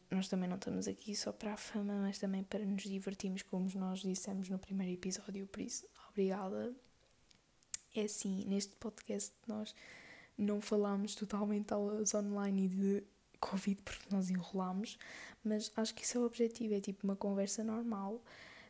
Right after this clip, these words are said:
hum, entre duas pessoas, por isso, pronto, <laughs> não tenho mais nada a dizer.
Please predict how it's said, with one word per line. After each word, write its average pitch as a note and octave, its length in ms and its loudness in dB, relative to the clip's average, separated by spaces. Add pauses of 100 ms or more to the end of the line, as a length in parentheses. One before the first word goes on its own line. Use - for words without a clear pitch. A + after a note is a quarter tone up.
(200)
hum, F#3+ 800 4 (920)
entre F#3+ 220 4
duas F#3+ 220 2
pessoas, F3+ 560 2
por G3 180 -8
isso, F3+ 560 -2 (2750)
pronto, F#3+ 360 2 (280)
<laughs> - 300 -10
não G3 100 10
tenho F#3+ 200 0
mais F#3 200 2
nada F3 220 0
a F3+ 80 2
dizer. F#3 480 2